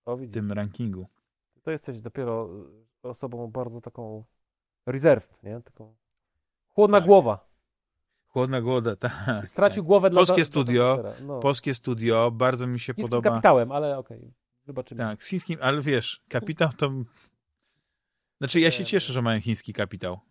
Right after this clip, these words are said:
Speaker 2: bo oni
Speaker 1: Mhm.
Speaker 2: wydają te pieniądze w Polsce, studio jest w Polsce i,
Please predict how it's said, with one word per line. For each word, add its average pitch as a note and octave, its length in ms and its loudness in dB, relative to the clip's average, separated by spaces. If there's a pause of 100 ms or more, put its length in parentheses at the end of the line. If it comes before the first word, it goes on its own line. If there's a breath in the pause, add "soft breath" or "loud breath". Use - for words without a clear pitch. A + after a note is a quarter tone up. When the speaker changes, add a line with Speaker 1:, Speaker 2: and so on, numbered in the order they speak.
(160)
Speaker 2:
bo A2+ 140 -2
oni D3 120 0
Speaker 1:
Mhm. C#3 80 -2
Speaker 2:
wydają C#3+ 300 2
te C3+ 100 -6
pieniądze B2+ 300 -2
w - 80 -8
Polsce, B2+ 360 0
studio C3 280 -4
jest A#2 140 -2
w - 40 -20
Polsce B2+ 460 -2
i, A#2+ 340 -4